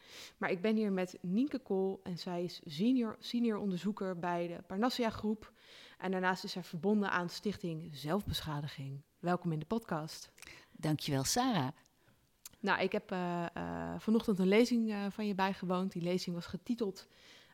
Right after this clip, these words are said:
Speaker 1: eh, self-harm, emotion regulation en arts therapies, dubbele punt, relation and opportunities. Heel interessant.
Speaker 2: Mhm.
Speaker 1: Ehm, hè, het on-, het thema van deze researchdag is ook emotieregulatie. En je lezing focust specifiek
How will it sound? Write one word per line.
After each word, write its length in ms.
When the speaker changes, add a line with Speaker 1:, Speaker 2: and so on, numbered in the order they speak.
Speaker 1:
eh, 340
self-harm, 760
emotion 460
regulation 640
en 180
arts 260
therapies, 680
dubbele 220
punt, 280
relation 640
and 280
opportunities. 1040
Heel 240
interessant. 680
Speaker 2:
Mhm. 320
Speaker 1:
Ehm, 500
hè, 220
het 140
on-, 140
het 160
thema 380
van 200
deze 320
researchdag 460
is 140
ook 120
emotieregulatie. 1160
En 300
je 120
lezing 360
focust 360
specifiek 600